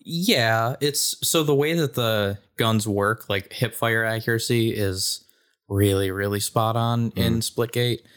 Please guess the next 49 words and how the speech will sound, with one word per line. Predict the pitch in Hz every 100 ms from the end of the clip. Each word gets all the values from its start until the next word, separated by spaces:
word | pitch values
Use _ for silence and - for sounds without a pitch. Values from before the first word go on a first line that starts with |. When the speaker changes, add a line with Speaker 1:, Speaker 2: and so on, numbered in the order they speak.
| _ -
Speaker 1:
which | 113 -
makes | 104 -
One | 107 101
in | 101
the |
Chamber | - 104 98
a | 98
little | 95 92
tougher | - 98 - 104 101
'cause | 107 101
you, | 98 -
as | 95
soon | - 95
as | 98
you | 98
see | - 101
somebody, | 98 98 98
you | 95
can | 95
just | - - _ _ _ _
pop | - 95 98
'em. | 104 107 -
Speaker 2:
Yep. | - - - - -
Speaker 1:
Um, | 104 98 95 92 -
but | 110 104
you | 117 107
use | 104 101
the |
carbine, | - 107 98 90 95 98
which | 117 107
I |
thought | 101 98
was | 101
cool. | - 104 101 - 98
Speaker 2:
Oh, | 87
that's | 85 90
really | 87
good. | 87 90 -
Speaker 1:
Yeah, | 127 151 101 92 101 -
uh, | 104 107 101
and | - 113 107
it's | 113 -
basically | 113 - 117
every | 107 110
shot | 104 117 113 110
is | 107
a |
one-shot | 107 110 104 110 104 -
kill, | 139 139 127